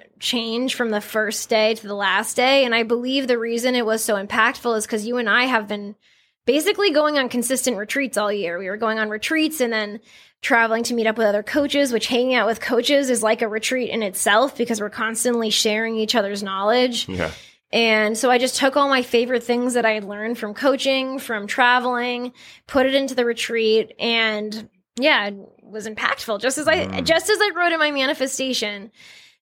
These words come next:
Speaker 1: And it was so impactful that everyone there ended up staying,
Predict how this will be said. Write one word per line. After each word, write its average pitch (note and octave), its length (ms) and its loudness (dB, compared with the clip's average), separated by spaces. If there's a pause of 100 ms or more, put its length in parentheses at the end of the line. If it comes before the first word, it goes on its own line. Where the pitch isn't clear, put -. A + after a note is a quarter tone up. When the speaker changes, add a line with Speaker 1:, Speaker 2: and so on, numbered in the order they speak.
Speaker 1:
And A#3 400 0
it A#3 80 2
was A#3+ 180 2
so C#4 160 2
impactful A#3 1000 0
that G#3+ 640 0 (640)
everyone C#4+ 580 2
there B3 400 4
ended A#3 320 0
up A3 140 2
staying, A#3 560 -4